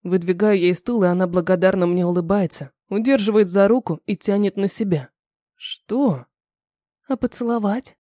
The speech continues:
«После отбоя. Всё теперь после отбоя, Алис».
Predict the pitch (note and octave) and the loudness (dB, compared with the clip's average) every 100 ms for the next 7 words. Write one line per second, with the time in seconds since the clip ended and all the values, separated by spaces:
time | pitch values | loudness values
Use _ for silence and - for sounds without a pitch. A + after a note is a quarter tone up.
0 | _ _ _ _ _ _ _ _ _ - | _ _ _ _ _ _ _ _ _ -6
1 | D3 F3+ G#3 G3+ E3 C#3 C#3 C3+ - _ | -4 0 2 2 2 -2 -6 -8 -16 _
2 | _ - - F3 A3 A3+ B3+ - F#3 G#3 | _ -18 -4 -2 -2 -2 -2 0 0 2
3 | G3 E3+ D3+ C#3+ D3 D3+ D3 C#3+ | 0 2 -4 -4 -4 -6 -6 -10